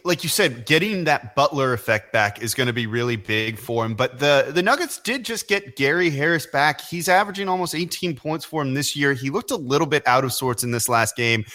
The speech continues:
coming back from that knee injury, but did kind of act as a bit of a spark off the bench with twelve points.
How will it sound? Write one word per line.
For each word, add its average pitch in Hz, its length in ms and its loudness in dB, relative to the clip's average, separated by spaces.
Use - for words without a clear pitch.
coming 135 240 2
back 120 240 2
from 127 180 -2
that 113 180 2
knee 123 360 -2
injury, 120 340 -2
but 113 240 -4
did 254 240 0
kind 311 260 -2
of 302 220 -10
act 180 300 2
as 180 120 2
a 147 60 -2
bit 156 160 2
of 147 100 2
a 139 40 2
spark 143 400 2
off 135 160 2
the 127 60 -8
bench 123 280 -2
with 120 120 -12
twelve 127 420 -2
points. 117 340 -4